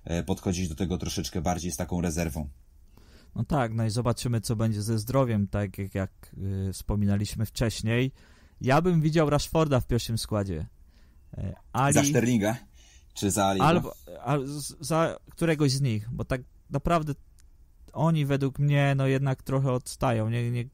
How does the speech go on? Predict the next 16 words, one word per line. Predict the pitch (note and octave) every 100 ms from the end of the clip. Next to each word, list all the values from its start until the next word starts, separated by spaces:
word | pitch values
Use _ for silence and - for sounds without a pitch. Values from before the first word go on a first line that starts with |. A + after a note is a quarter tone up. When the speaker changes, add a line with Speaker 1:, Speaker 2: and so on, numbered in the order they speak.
| -
Speaker 2:
to | -
nie | C#3 D3
są | C#3+
ich | A#2+ A2+
dobre | G#2+ A2
mistrzostwa. | G#2+ - A2 G#2+ - G2+ G2+
Trzeba | - A#2+ A#2
sobie | A#2+ A2+
szczerze | - A#2+ A#2+
powiedzieć, | A#2 A2 G#2+ A2 G#2+ - - -
Alego | - A#2 A#2+ A#2+
praktycznie | - A#2 B2+ B2+
nie | B2 B2
ma | A#2
na | A2+
boisku. | A2 G#2 A2 - G#2 A2